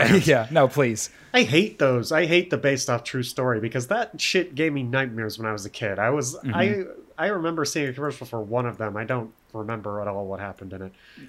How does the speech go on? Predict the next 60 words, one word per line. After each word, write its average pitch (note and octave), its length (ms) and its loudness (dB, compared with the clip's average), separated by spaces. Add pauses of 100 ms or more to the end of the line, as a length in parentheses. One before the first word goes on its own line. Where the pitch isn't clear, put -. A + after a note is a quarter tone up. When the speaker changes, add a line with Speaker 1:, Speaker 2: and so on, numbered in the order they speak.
Speaker 1:
but C3 100 0
I A3+ 140 4
Speaker 2:
Yeah. G3 80 0
Speaker 1:
legit D#3 380 0
could E3+ 220 0
not D#3 200 2
sleep B2 320 -4
that A2 200 -6
night G#2 180 -8
because B2 240 -10
I B2 80 2
was A#2+ 160 -2
like, B2 240 -2 (100)
"It D3+ 140 -2
happened E3+ 380 -2
to A#2 80 -6
someone G#2+ 340 -6
for D3 180 -4
real." B2+ 460 -4
I A2+ 80 -6
was, A#2+ 140 -8
like, B2+ 100 -2
ten F#3 260 6
years E3+ 220 4
old. C#3+ 140 -2
Speaker 2:
<laughs> G#2+ 80 -2
Speaker 1:
I - 0 - (440)
was A#2 140 -6
like, C#3+ 80 4
Speaker 2:
Yeah. A2 100 6
Speaker 1:
"This, G2+ 160 0 (220)
this C#3+ 240 -8
insane E3+ 560 -4
shit B2 240 -2
happened D#3+ 480 0
for C3 140 -4
real." C#3 240 0
And A#2 80 -4
then A#2+ 80 -2
my A#2+ 100 0
mom A#2+ 160 -2
was A2+ 140 -6
like, A#2 120 -6
"No, C3+ 380 -6
they're C3 140 -2
just B2 180 -8
lying. A#2 560 0 (140)
They're G#2+ 260 -12 (160)
just E3+ 220 4
Speaker 2:
<laughs> G3 40 8
Speaker 1:
trying C3 220 4
to C3 60 -4
get C#3 180 0
you C#3 80 -4
to B2+ 80 0
see B2+ 160 -4
the A#2+ 140 -4
movie." G2+ 360 -8 (220)
<laughs> - 220 -16
Speaker 2:
Yeah, A#2 180 4